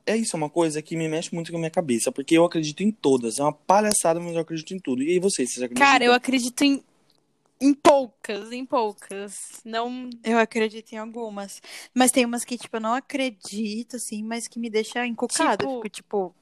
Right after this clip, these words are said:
Speaker 2: Pode falar, Bia, perdão aí.
Speaker 3: Não, é isso mesmo, eu fico, tipo, é isso. <laughs>
Speaker 2: Cara,
Speaker 3: Eu
Speaker 2: tipo, as que,
Speaker 3: Eu não
Speaker 2: as que
Speaker 3: sei.
Speaker 2: o pessoal
Speaker 1: Sem
Speaker 2: mais,
Speaker 1: conteúdo,
Speaker 2: mais
Speaker 1: né?
Speaker 2: acredita,
Speaker 3: Fico mexendo.
Speaker 2: eu não acredito
Speaker 3: <laughs> Sem
Speaker 2: muito.
Speaker 3: palavras.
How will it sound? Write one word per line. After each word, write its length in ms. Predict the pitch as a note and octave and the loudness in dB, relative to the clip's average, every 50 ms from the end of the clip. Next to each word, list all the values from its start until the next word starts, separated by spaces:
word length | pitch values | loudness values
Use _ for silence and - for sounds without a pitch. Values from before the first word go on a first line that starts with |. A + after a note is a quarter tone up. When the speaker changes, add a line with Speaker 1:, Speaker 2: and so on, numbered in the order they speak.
| _ - - | _ -16 -10
Speaker 2:
Pode 180 | - A#3 A#3 - | -8 -8 -6 -4
falar, 180 | B3 A3+ G#3 G3+ | -4 -4 -4 -4
Bia, 200 | G3 G3+ G#3 G#3 | -6 -8 -10 -8
perdão 440 | - - A3+ G#3 G3 G#3+ G#3 G3+ | -10 -12 -14 -12 -12 -12 -14 -12
aí. 140 | G3 G3 G3 - _ _ _ _ - - _ _ _ _ _ _ _ _ _ _ _ _ _ - - - _ _ _ - | -14 -16 -18 -20 _ _ _ _ -20 -20 _ _ _ _ _ _ _ _ _ _ _ _ _ -20 -20 -20 _ _ _ 2
Speaker 3:
Não, 340 | D#4 G4 G#4+ A#4 A4+ - - - - - - | 4 6 6 6 6 4 0 -4 -14 0 4
é 180 | - C#4 C#4+ C#4+ | 6 6 8 6
isso 200 | D4 C#4+ - F#4+ | 6 4 0 -2
mesmo, 180 | G4 F4 D#4 C#4+ | -2 -2 -2 -2
eu 40 | B3 | -4
fico, 240 | - C#4 - B3+ | -6 -8 -8 -8
tipo, 440 | A#3 - C4 - - B3+ A#3+ A3+ G#3 - _ - - | -8 -10 -10 -6 -6 -4 -4 -4 -6 -8 _ -8 -2
é 100 | B3 C#4 | 0 2
isso. 220 | F4 F4 D4 - - - - - - - _ _ - | 4 4 4 4 4 2 2 0 -2 -6 _ _ 2
<laughs> 460 | F#3+ - - - - - - - - | 2 2 2 0 -2 -2 -2 0 4
Speaker 2:
Cara, 260 | - C4 D4+ C#4+ C4+ | 6 8 8 8 8
Speaker 3:
Eu 160 | C4 C4 C4+ C#4+ | 6 6 4 4
Speaker 2:
tipo, 140 | - E4 C4 A#3+ | 2 0 -2 -2
as 260 | B3+ C4 C#4 C4+ - - | 0 2 2 2 0 0
que, 200 | - E4 D#4 D#4 A4+ - D5+ - - | -2 0 2 4 4 4 2 2 4
Speaker 3:
Eu 160 | B3 B3+ C4 | 4 6 6
não 120 | B3+ D4 | 8 6
Speaker 2:
as 80 | D#4+ - | 6 4
que 40 | C4 | 4
Speaker 3:
sei. 180 | - E4 E4 D#4 | 2 2 2 2
Speaker 2:
o 40 | D4 | 2
pessoal 360 | C#4+ D4 - D4+ C#4+ C4+ C4 C4 | 2 2 2 0 2 4 6 6
Speaker 1:
Sem 140 | - D4 | 8 8
Speaker 2:
mais, 140 | - - - G3+ | 8 8 6 8
Speaker 1:
conteúdo, 260 | - G3+ F#3 F3+ F3 | 8 8 8 8 8
Speaker 2:
mais 160 | F3+ F#3 F3 | 6 6 6
Speaker 1:
né? 100 | F3 F3 | 6 6
Speaker 2:
acredita, 320 | F3 E3+ - C#4+ B3+ A#3+ C#4 | 4 4 0 -6 -6 -6 -6
Speaker 3:
Fico 140 | A3+ B3 C#4 | -4 -2 -2
mexendo. 340 | B3+ C4 C4+ D4+ - C#4+ B3 A#3 | 0 2 0 0 0 0 -2 -2
Speaker 2:
eu 120 | A#3 A#3 | -2 -4
não 80 | B3 B3+ | -2 -2
acredito 460 | D#4 F4 C4+ C#4 C#4 A#3+ - C4+ - | -4 -2 -2 -4 -2 0 0 0 2
Speaker 3:
<laughs> 0 | |
Sem 160 | - E4+ F4+ F#4+ G4 E4+ | 2 0 0 0 0 -2
Speaker 2:
muito. 260 | C#4+ B3+ B3+ C4 A#3+ | -2 -2 -2 -2 0
Speaker 3:
palavras. 640 | - C#4+ C4+ B3 A3+ A3+ G#3+ G#3+ G#3+ A#3 - - | 0 2 2 2 0 -2 -4 -6 -6 -8 -8 -10